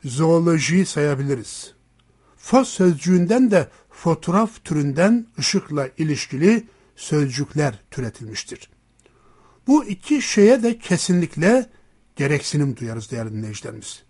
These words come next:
Yaşam etrafımızda, çevremizde gördüğümüz, yaşadığımız bir olaydır. Bir ormana gittiğimizde de yaşamın başka bir boyutuyla, hayvanlar ve bitkiler alemiyle karşılaşırsınız.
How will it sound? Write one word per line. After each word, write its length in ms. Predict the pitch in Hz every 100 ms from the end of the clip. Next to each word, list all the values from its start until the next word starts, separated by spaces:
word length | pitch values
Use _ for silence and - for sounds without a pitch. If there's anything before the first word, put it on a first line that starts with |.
| _ _ _ _ -
Yaşam 500 | 143 156 - 262 262
etrafımızda, 840 | 190 185 196 180 196 185 156 190 -
çevremizde 680 | - 180 170 180 170 170
gördüğümüz, 760 | 170 170 165 151 165 180 131 - _ _ _
yaşadığımız 800 | 147 139 175 156 156 165 226 -
bir 180 | 151 139 -
olaydır. 600 | 135 139 139 120 107 - _ _ _ _ _ _ _ _ -
Bir 160 | 156 143 -
ormana 400 | 151 143 143 143
gittiğimizde 760 | 131 - 135 135 123 - 220
de 200 | 233 131 - - _
yaşamın 580 | 151 147 151 156 220 147
başka 600 | 131 - - 233 233 190
bir 360 | 214 196 147 143
boyutuyla, 800 | 165 170 165 226 269 233 135 - _ _ _
hayvanlar 680 | 143 165 160 165 170 175 160
ve 160 | 139
bitkiler 560 | 156 - - 165 196 202
alemiyle 640 | 143 151 151 240 233 151 - _ _ _
karşılaşırsınız. 1000 | 143 123 139 117 - 107 117 110 - -